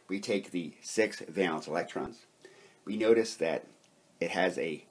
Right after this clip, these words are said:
minus two charge, so we need to add two additional electrons.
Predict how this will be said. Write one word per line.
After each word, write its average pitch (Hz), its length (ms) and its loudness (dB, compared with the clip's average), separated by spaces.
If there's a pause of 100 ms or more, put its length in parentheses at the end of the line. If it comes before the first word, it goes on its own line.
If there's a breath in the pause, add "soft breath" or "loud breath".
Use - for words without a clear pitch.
(140)
minus 95 560 0
two 80 180 -10
charge, 127 460 2 (260)
so 101 200 -4
we 92 100 0
need 87 200 -2
to - 140 -6
add 85 320 -2 (140)
two 113 380 0
additional - 440 2
electrons. - 460 -6